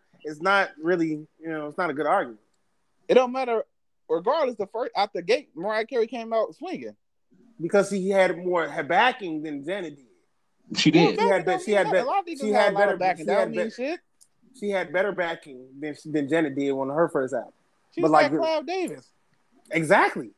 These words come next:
Speaker 1: The fuck?
Speaker 3: Exactly.
Speaker 2: A lot of niggas
Speaker 3: Who
Speaker 2: got
Speaker 3: did
Speaker 2: Clive Davis and they shit don't go right.
Speaker 1: Motherfuckers,
Speaker 3: But who
Speaker 1: like,
Speaker 3: did
Speaker 1: like you
Speaker 3: Janet
Speaker 1: said,
Speaker 3: have
Speaker 1: Jan-
Speaker 3: with her first two albums? Nobody. Janet didn't have nobody. Joseph was responsible for all that.
Speaker 1: And this
Speaker 3: Not
Speaker 1: nigga
Speaker 3: nobody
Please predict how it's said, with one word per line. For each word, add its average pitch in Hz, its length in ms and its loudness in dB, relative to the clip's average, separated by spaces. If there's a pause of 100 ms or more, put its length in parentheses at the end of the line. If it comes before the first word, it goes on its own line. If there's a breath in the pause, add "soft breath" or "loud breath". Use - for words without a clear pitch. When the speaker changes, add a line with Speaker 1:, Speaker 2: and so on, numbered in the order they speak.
(140)
Speaker 1:
The 156 120 -6
fuck? 262 360 0
Speaker 3:
Exactly. 170 760 6
Speaker 2:
A 294 40 6
lot 415 140 4
of 403 60 -10
niggas 359 80 -10
Speaker 3:
Who 196 100 8
Speaker 2:
got 226 60 12
Speaker 3:
did 220 120 10
Speaker 2:
Clive 226 300 4
Davis 208 280 -2
and 196 80 -12
they 196 100 -2
shit 214 140 -10
don't 185 160 -2
go 175 160 2
right. 156 200 -4 (440)
Speaker 1:
Motherfuckers, 220 440 -2
Speaker 3:
But 190 200 4
who 220 120 6
Speaker 1:
like, 214 100 2
Speaker 3:
did 175 80 0
Speaker 1:
like 208 140 6
you 196 60 0
Speaker 3:
Janet 180 100 6
Speaker 1:
said, 190 100 6
Speaker 3:
have 175 100 4
Speaker 1:
Jan- 147 220 4
Speaker 3:
with 165 120 4
her 165 140 4
first 170 220 4
two 170 120 2
albums? 156 440 4
Nobody. 160 640 6 (200 soft breath)
Janet 196 260 4
didn't 170 120 2
have 214 260 4
nobody. 151 280 2
Joseph 190 540 6
was 156 240 2
responsible 156 480 2
for 196 160 6
all 202 320 8
that. 104 240 2 (200 soft breath)
Speaker 1:
And 135 140 0
this 135 80 8
Speaker 3:
Not 175 120 6
Speaker 1:
nigga 202 160 4
Speaker 3:
nobody 185 140 8